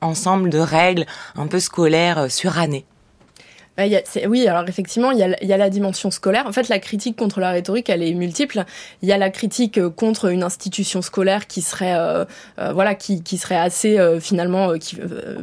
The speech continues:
Speaker 2: qui, qui formaterait. Euh, il y a l'idée de la, évidemment, de la tromperie, qui est toujours à l'horizon de la rhétorique, mais ça, c'est ce que, c'est ce qui était un peu au cœur de l'émission sur les sophistes, justement. Et puis, euh, il y a aussi, euh, toute l'idée, alors, qui, qui va émerger, euh,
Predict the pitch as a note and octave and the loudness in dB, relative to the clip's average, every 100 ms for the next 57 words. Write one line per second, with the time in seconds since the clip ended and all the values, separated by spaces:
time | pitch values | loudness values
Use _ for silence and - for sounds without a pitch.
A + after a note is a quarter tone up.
0 | - G3 - - - - - F3 G3 G3 | -14 -18 -20 -16 -16 -16 -18 -6 -2 0
1 | G#3+ G#3+ C#4+ D#4 - - - - F#3 F3+ | 0 0 -2 -2 -6 -16 -8 -2 2 2
2 | - G3+ G#3+ A3 A3+ A#3 G#3+ F#3 F3+ G3 | 0 2 2 4 4 2 2 2 2 0
3 | F3+ G3+ A#3+ A3 E3+ - A3 A3 D#4 - | 2 2 2 2 0 2 0 2 0 -2
4 | - A3+ F3+ G3 G3+ F3+ G3 G#3 G#3+ F3+ | -6 -2 -2 0 0 2 2 2 4 2
5 | F3+ G#3+ B3 G3+ E3+ G#3+ G#3 F3+ G3 E3 | 0 -2 -2 -2 0 -2 -2 -4 -2 0
6 | E3 - - - G3 F3 - G3 F#3 F3+ | 0 -4 -16 -8 -4 -2 0 2 2 0
7 | A3 G3 G#3 G3+ G3 F#3 F#3+ G#3+ G#3 E3 | 2 2 2 2 2 2 0 0 -2 -2
8 | D#3+ A3+ C#4 B3+ A3 F3+ F#3+ - A3+ C#4+ | 0 0 0 0 0 0 -4 -2 -2 -2
9 | - - - - A#3 G3 - B3 C4+ - | -8 -20 -10 0 0 0 -2 0 2 2
10 | G#3 G3 G3 A3 G3+ G3+ G3 G3+ - C4 | 6 6 6 4 4 4 4 0 0 0
11 | C#4 - F#3 F3 E3+ E3+ E3+ - C2 - | 2 2 4 2 2 0 -4 -4 -6 -6
12 | - B3+ B3 A#3 A#3 C#4+ G3+ F3 - A3 | -4 0 2 4 4 4 2 -4 -6 -4
13 | - G#3 F#3 G3 G3 G#3 A3+ F3 | 0 2 2 2 2 4 4 4